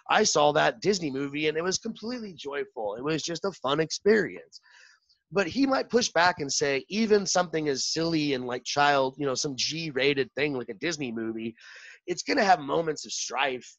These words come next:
and you're gonna have resolution and conflict of some sort, right? You know, Finding Nemo, they gotta find Nemo, right? As cute and fun as that movie is, there's tension, right?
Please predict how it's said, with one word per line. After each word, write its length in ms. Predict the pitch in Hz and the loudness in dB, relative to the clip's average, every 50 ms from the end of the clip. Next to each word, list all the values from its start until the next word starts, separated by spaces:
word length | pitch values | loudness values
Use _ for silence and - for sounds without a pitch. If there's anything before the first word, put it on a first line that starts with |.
| _ _ | _ _
and 320 | 127 131 123 117 110 104 104 | -10 -8 -8 -8 -10 -12 -12
you're 140 | 107 135 151 | -12 -8 -6
gonna 160 | 160 165 151 | -4 -4 -4
have 240 | 127 139 147 143 135 | -2 -2 -2 -2 -2
resolution 800 | 127 135 143 156 151 151 139 123 139 160 151 - - 151 139 131 | -2 -2 0 0 0 -2 -4 -4 -4 -2 -2 -2 -2 -2 -4 -4
and 120 | 101 87 - | -6 -10 -14
conflict 640 | - - 113 127 160 160 - - - 135 - - - | -12 -8 -4 -4 -4 -4 -6 -10 -10 -10 -10 -10 -10
of 100 | - 87 | -12 -10
some 320 | - - 156 165 208 214 180 | -6 -2 -2 -2 -2 -2 -4
sort, 360 | - - - 78 - - - _ - | -8 -10 -12 -14 -18 -20 -16 _ -6
right? 320 | 107 110 113 131 147 143 - - - - - - - - _ _ | -4 -4 -2 -4 -4 -6 -8 -14 -20 -20 -20 -20 -20 -20 _ _
You 80 | 139 | -10
know, 160 | 123 120 117 - - | -8 -8 -8 -4 0
Finding 340 | - 156 160 170 170 165 151 | 2 2 2 2 0 -2 -4
Nemo, 400 | 156 185 196 180 139 104 87 90 | -4 -2 -2 -2 -2 -4 -4 -4
they 120 | 95 104 | -4 0
gotta 160 | 127 147 160 - | 2 2 2 2
find 400 | - - 135 160 175 175 170 185 | 0 0 0 2 2 0 -2 -2
Nemo, 440 | 214 220 202 156 120 104 87 73 85 | -2 0 0 0 -2 -4 -4 -6 -4
right? 280 | 107 113 110 131 139 135 | -2 2 2 4 4 2
As 120 | 123 - | 0 -4
cute 420 | - - - - 175 190 190 180 151 | -6 -8 -8 -4 -2 0 0 0 0
and 140 | 143 139 | -2 -4
fun 240 | - - 156 170 170 | -2 0 2 2 2
as 120 | 170 165 135 | 0 -2 0
that 180 | 170 156 156 165 | 0 0 0 -2
movie 320 | 180 185 160 160 156 196 | -4 -4 -4 -2 2 2
is, 320 | 214 202 160 160 165 165 - _ _ _ _ _ | 4 4 4 0 -2 -6 -12 _ _ _ _ _
there's 180 | - 160 156 - | -8 -8 -8 -6
tension, 460 | - - 294 254 - - - - - _ | -6 -6 -4 -4 -4 -6 -8 -14 -14 _
right? 260 | 123 131 139 165 - | -4 -2 -2 -2 -2